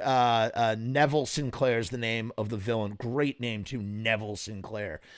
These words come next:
That's the Timothy Dalton character, uh, is a matinee idol, an adventure hero in the vein of Errol Flynn, right? Captain Blood from the thirties, you know? Uh, his henchman, the gargantuan Lothar,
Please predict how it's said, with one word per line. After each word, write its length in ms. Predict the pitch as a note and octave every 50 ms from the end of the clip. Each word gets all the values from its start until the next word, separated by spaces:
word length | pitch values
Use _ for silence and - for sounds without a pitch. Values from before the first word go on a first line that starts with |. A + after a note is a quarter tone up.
| - - -
That's 220 | B2 C#3 - -
the 280 | - - B2+ A2+ G#2+ G2+ -
Timothy 420 | - D3 D3+ C#3+ B2 - C3+ C3
Dalton 440 | A#2 A#2 C3+ A#2+ B2 - A#2 A#2+ A2+
character, 580 | - - A2+ G#2 G2+ G#2 - - B2+ B2+ D3 - - - - - - -
uh, 340 | - C3+ C3 B2 A#2+ A#2+ B2 -
is 160 | - C3+ A#2
a 60 | C#3
matinee 640 | A#2+ A#2+ B2 C#3 D#3 F#3+ A#3 F#3 A3+ G#3+ G3+ G3 F#3 - -
idol, 360 | B2+ B2+ B2 B2 C3 C3 C#3 -
an 140 | C#3 C3+ C3
adventure 640 | A#2+ A#2+ A2 G#2 A#2+ E3 A#3 C#4+ - - A3 F3+
hero 460 | C#3+ - - B2 A2 G#2 A2 A2+ A#2 -
in 200 | - D3 D#3 D#3
the 80 | D#3
vein 340 | D3 B2+ B2+ A2 A#2 B2+ D3
of 120 | F3 F3+ - -
Errol 300 | - G2+ G#2 A2+ B2 D3
Flynn, 460 | - - - G#3 C#4 C#4+ G3 A2 E2+ G2
right? 280 | C#3+ F3 A2+ G2+ - _ - -
Captain 480 | - - G#2+ G2 - - C#3 B2+ B2+
Blood 360 | C#3 F3 F3 A#2+ E2 D#2+ -
from 200 | - - A2 G2
the 80 | G#2 G2+
thirties, 500 | - - F3 D3+ C3+ G#2 F2 D#2 - -
you 80 | G2+ G2
know? 180 | F#2+ G2+ G#2+ _ _ - - - - - - -
Uh, 180 | C3 C3+ B2+ -
his 200 | - C#3+ D3+ -
henchman, 600 | - - G#3 A3 C4 B3 - - C3+ B2 G#2+ G#2
the 80 | A#2 A#2
gargantuan 880 | G2+ D#3 C3+ C3 G#2+ - C3+ D3+ F#3 F3+ - - E3+ D#3+ C#3 B2 A#2+
Lothar, 760 | A#2+ C3 C#3+ E3+ A3 B3+ - - - A#2 G#2 D#2+ D#2+ F#2+ G2+